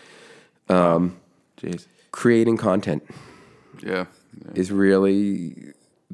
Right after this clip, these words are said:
Speaker 1: um, the driver and relationships.
Speaker 2: Mm-hmm.
Speaker 1: You know, um, and it's funny, those two things are, um, to some degree, almost can be one and the same.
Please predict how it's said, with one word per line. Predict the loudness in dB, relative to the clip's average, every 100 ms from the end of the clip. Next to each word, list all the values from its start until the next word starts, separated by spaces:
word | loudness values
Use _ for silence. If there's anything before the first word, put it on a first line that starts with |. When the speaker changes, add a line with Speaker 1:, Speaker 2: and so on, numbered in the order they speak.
| -10
Speaker 1:
um, | -4 -2 -2 -4 -6 -4
the | -2
driver | 2 2 2 2 2
and | 2 2 2
relationships. | 2 0 -4 -10 -12 -12 -16 -20 -10
Speaker 2:
Mm-hmm. | -8 -6 -8 -12 _ _ _ -4
Speaker 1:
You |
know, | 0 0 -2 -2
um, | 0 0 0 -4 -10 _ _ _ -18 _ _ _ _ _ _ _ _ -20 _ _ _ _ _
and | -8 -2
it's | -2 0
funny, | 2 2
those | 2 0 0
two | -4
things | -2 0 2 0 -2 -2
are, | 0 2 2 0 -2 -6 -18 _ _ _ _ _ _ _
um, | -4 -2 -2 -4 -10 _ _ _ _ _ _ _ _ _ _ _ _ _ -20 -20 _ _
to | -8 -4
some | -2 -2
degree, | 0 2 2
almost | 2 0 -2 -2
can | 0
be | 0
one | 0 0 0
and | -2
the |
same. | -2 -4 -4 -4 -6